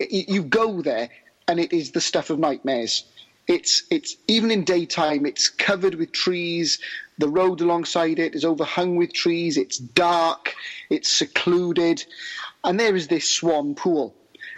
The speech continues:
And it's a place for the faint-hearted to avoid after dark. And what happens is the apparition of a mother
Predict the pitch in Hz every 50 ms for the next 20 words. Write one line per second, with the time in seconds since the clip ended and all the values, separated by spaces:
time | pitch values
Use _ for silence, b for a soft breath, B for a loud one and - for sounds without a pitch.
0 | B - 196 160 151 151 143 - - - - - - - - - 196 208 208 175
1 | - - - - - - - 185 170 - - - 185 175 160 143 - 170 160 156
2 | 156 - - 156 143 135 - 151 156 151 143 143 156 151 147 143 139 139 - -
3 | 160 147 - - - - 147 123 - 196 165 143 123 101 - - - B B B
4 | B B B B B B 165 170 214 - - - 226 - - - 143 131 - 151
5 | 147 135 170 170 185 190 190 - 202 190 180 165 - 175 165 165 147 160 170 175
6 | 180 190 185 143 139 - 110